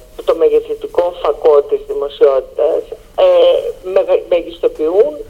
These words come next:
την αίσθηση του βάρους της ευθύνης. Άρα είναι δύο αναμφισβήτητα παράγοντες οι οποίοι σε πιέζουν πάρα πολύ. Αν έχεις συναίσθηση του βάρους της ευθύνης, έτσι, γιατί δεν υπάρχουν όλοι που έχουν συναίσθηση του βάρους της ευθύνης.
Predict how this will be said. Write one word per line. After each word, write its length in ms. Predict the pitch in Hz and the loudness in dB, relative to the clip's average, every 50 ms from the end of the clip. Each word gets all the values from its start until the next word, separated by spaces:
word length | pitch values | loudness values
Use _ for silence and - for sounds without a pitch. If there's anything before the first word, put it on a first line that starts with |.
| - - - - - - - - - - - - - - - - - | -8 -4 -2 0 0 0 0 -2 -4 -6 -6 -6 -8 -8 -8 -8 -8
την 120 | - 190 370 381 - 571 | -6 -4 0 2 4 4
αίσθηση 460 | 571 440 - - - 508 - - - - - | 4 2 2 -2 -8 -12 -10 -8 -10 -6 -4
του 120 | - 220 - | -2 0 2
βάρους 260 | 233 247 269 277 262 - | 2 2 0 -2 -4 -6
της 100 | - - 294 | -8 -8 -8
ευθύνης. 500 | - - 311 247 190 143 - - 127 - - - - - 151 165 160 | -6 0 2 4 4 2 0 -4 -10 -12 -10 -12 -8 -6 -4 -2 0
Άρα 180 | 160 156 151 147 143 - - - - - - - - 185 | 2 2 2 0 -2 -6 -8 -16 -20 -20 -20 -12 -8 -6
είναι 200 | 175 165 160 151 139 - - | -2 2 4 4 2 2 0
δύο 280 | 165 185 190 180 156 143 139 139 139 139 131 147 | -4 -2 0 4 4 4 4 2 -2 -6 -10 -10
αναμφισβήτητα 960 | 147 143 143 143 - 151 - - 123 - 123 - - - 120 117 117 - - - - - - - - - - - - - - | -10 -8 -8 -8 -8 -10 -4 0 2 2 2 0 -2 -2 -2 -2 -2 -4 -6 -10 -14 -20 -20 -20 -20 -20 -20 -20 -16 -10 -6
παράγοντες 720 | 165 160 147 135 139 139 127 139 147 - - - 440 - - - | -4 -2 -2 -2 -2 -2 -2 -4 -4 -4 -4 -4 -4 -4 -4 -2
οι 80 | - 220 190 | -2 0 0
οποίοι 220 | 185 - 466 494 - - | 0 -2 -6 -8 -8 -10
σε 80 | - - - | -14 -4 0
πιέζουν 400 | - 190 202 226 - - - 269 269 - | 2 4 4 4 2 0 -4 -8 -6 -2
πάρα 240 | - 262 254 247 - | -2 0 0 0 2
πολύ. 320 | - 240 220 214 - 440 - - - - - - - 156 | 4 4 4 6 4 2 0 -2 -10 -20 -16 -10 -8 -6
Αν 80 | 143 131 131 | -6 -4 -4
έχεις 220 | 127 123 - - - - | -4 -4 -6 -8 -8 -6
συναίσθηση 640 | 151 151 - - - - - - - - - - - | -2 0 2 0 0 0 -4 -12 -16 -18 -18 -14 -10
του 80 | - - | -6 -4
βάρους 320 | - 101 95 - - - | -2 -2 -4 -4 -8 -12
της 100 | - - - - | -14 -14 -14 -14
ευθύνης, 380 | - - - 85 - - - - - 440 | -14 -14 -16 -16 -16 -18 -12 -8 -8 -8
έτσι, 180 | - - - - - | -8 -8 -16 -20 -16
γιατί 160 | - - - - | -14 -14 -10 -8
δεν 100 | - 120 - - | -6 -6 -6 -6
υπάρχουν 340 | - 110 110 - - - - 117 117 - 165 160 156 | -8 -10 -10 -12 -14 -14 -10 -8 -4 2 4 4 4
όλοι 180 | 143 127 120 113 113 | 4 2 0 -4 -8
που 80 | - 123 | -6 -6
έχουν 200 | 131 - - - - - | -6 -6 -8 -14 -18 -12
συναίσθηση 340 | - 120 123 117 - - - | -8 -6 -6 -6 -6 -8 -10
του 100 | - - - | -8 -6 -4
βάρους 220 | 123 127 120 110 | -2 -2 -4 -4
της 100 | - - - - | -4 -6 -8 -8
ευθύνης. 360 | - - - 120 120 - | -8 -8 -14 -16 -16 -16